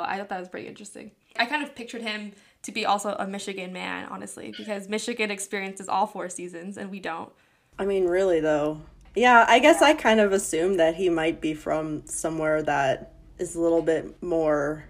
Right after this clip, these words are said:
Speaker 2: not much going on, so let's make up all of these creative monsters and whatnot.
Speaker 1: No, I agree. Most of these directors and producers, when they come up with their ideas, it's because they literally grew up in a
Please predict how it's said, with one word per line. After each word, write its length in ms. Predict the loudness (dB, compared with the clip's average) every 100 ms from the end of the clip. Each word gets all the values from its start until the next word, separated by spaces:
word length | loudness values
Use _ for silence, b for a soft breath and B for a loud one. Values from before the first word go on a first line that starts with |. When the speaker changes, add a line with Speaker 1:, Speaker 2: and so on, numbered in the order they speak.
| -12
Speaker 2:
not 240 | -4 -2 -2
much 300 | -2 -4 -2
going 280 | -2 2
on, 300 | 2 4 2 2
so 240 | 2 4
let's 220 | 4 2
make 180 | 0 4
up 160 | 6 8
all 180 | 10 10
of 100 | 8
these 220 | 4 4
creative 600 | -2 4 8 10 10 8 6
monsters 580 | 6 6 2 0 0
and 140 | 0 0
whatnot. 520 | 0 0 0 -2 -4 -10 -20 -16 -2
Speaker 1:
No, 180 | 2 4
I 140 | 2
agree. 440 | -2 -2 -2 -2 -4
Most 400 | -6 0 0 0
of 60 | -6
these 220 | -8 -6
directors 480 | 0 2 2 0 -8
and 100 | -10
producers, 580 | -10 -10 -8 -8 -8 -10
when 360 | -6 -4 -4
they 600 | -4 -4 -2 -4 -6 -10 -10
come 200 | -6 -2
up 120 | -2
with 100 | -2
their 140 | -2 -2
ideas, 540 | -2 -4 -4 -4 -6
it's 140 | -10 -10
because 400 | -6 -6 -6 -6
they 260 | -6 -6
literally 380 | -6 -6 -6 -6
grew 200 | -8 -2
up 220 | -2 -2
in 140 | -8 -10
a 340 | -10 -10 -12